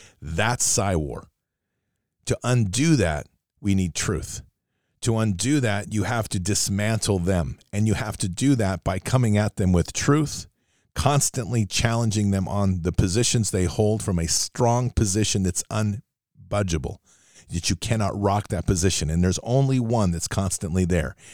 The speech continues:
and that's the foundations of faith. And when you use faith truly as God intended us to do,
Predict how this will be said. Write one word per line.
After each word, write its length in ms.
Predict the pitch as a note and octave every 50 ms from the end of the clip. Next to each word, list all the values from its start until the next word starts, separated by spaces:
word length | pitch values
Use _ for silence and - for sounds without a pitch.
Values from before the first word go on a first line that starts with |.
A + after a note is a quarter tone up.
| - - -
and 120 | F2 F#2
that's 220 | F#2+ G2 - -
the 160 | - - F#2+ F2
foundations 680 | - - G2+ G2+ G2 F2 D#2+ D#2+ - - - E2 - F#2
of 100 | E2+ -
faith. 460 | - - F2 F2 - - - - - _ _ _ _ _ _ _ _ _ _ - -
And 140 | - F2 F#2
when 140 | G2+ A2+
you 80 | A#2 B2
use 260 | B2+ B2+ C3 B2 -
faith 560 | - - - - C#3+ C#3 A#2+ F#2+ D2+ - -
truly 400 | - - - C#3+ D3 C3+ B2 A2
as 160 | G#2+ G#2+ G2 F2
God 240 | F#2+ G2+ G#2+ G#2+
intended 480 | G#2 G2+ F#2+ - - - C3+ B2+ A#2+ G#2
us 140 | G2+ - -
to 120 | - -
do, 360 | F#2 F#2+ - A2+ G2+ E2+ D2+